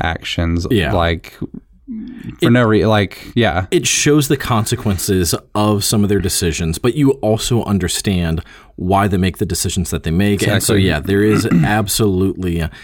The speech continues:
Speaker 2: just a, a huge back and forth of, like, feeling for these characters and be like,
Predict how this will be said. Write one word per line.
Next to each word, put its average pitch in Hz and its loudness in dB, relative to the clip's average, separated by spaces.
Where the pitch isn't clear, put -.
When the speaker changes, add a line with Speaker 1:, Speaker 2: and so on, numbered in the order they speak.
Speaker 2:
just 151 -4
a, 156 -2
a - 2
huge 165 -2
back 101 -2
and 92 -2
forth 95 -4
of, 90 -6
like, 87 -4
feeling 127 0
for 113 -2
these 95 0
characters 95 -2
and 101 -2
be 98 0
like, 87 -6